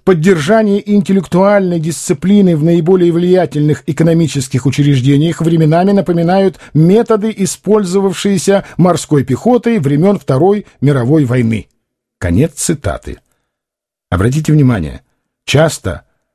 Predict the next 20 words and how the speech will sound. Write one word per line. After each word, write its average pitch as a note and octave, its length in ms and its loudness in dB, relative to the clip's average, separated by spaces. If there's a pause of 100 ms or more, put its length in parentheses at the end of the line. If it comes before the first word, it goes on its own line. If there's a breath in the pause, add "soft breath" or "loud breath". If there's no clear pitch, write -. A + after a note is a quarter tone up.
(320)
очень E3 460 2
часто E3+ 540 -2
в G#2+ 60 -2
речах D3+ 460 -2
политиков, C#3+ 560 -4
чиновников, C3+ 680 0
телеведущих, D3 760 0
журналистов E3 840 0 (200 loud breath)
мелькают D3 440 0
слова: F3+ 440 -2 (240 soft breath)
"Нельзя D#3 720 2
замыкаться F3+ 880 -2
в F#3 60 0
национальных F3 840 0
рамках, D#3+ 560 -4 (220 loud breath)
надо F#3 400 2
интегрироваться G3+ 1040 0
в F#3 60 -2
мировую F#3 520 0
экономику". E3+ 680 -2